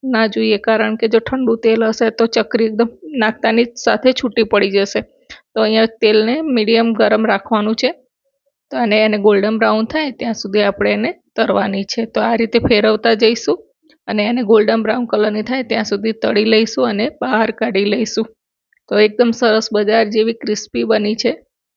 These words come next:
અને એકદમ સરસ ટેસ્ટી પણ છે. તો તમે પણ ઘરે જરૂરથી ટ્રાય કરજો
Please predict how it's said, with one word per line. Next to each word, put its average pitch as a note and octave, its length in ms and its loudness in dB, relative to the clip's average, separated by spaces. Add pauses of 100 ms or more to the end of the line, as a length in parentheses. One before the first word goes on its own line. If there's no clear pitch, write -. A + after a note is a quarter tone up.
(160)
અને G#3+ 160 0
એકદમ G#3 240 0
સરસ A#3 380 0
ટેસ્ટી A3+ 400 -2
પણ G#3+ 280 -2
છે. G#3 160 -2 (400)
તો A3+ 100 0 (680)
તમે A3+ 220 2
પણ A#3+ 260 0
ઘરે A3+ 260 4
જરૂરથી A3+ 520 0
ટ્રાય G#3+ 320 0
કરજો A3+ 400 -2